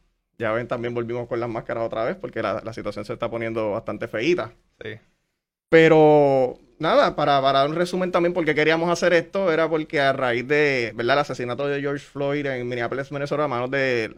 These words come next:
Speaker 1: la policía, cuando se empezaron a desatar estas protestas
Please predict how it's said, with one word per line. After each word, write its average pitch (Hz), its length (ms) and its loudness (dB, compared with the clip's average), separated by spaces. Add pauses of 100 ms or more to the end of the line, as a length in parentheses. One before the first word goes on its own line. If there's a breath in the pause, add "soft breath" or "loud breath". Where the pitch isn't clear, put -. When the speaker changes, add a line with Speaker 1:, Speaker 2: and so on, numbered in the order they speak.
Speaker 1:
la 120 160 -2
policía, 120 540 -2 (1300)
cuando 147 600 2
se 143 100 -4
empezaron 147 320 0
a 185 60 0
desatar 190 260 -2
estas 196 220 -4
protestas 180 760 -2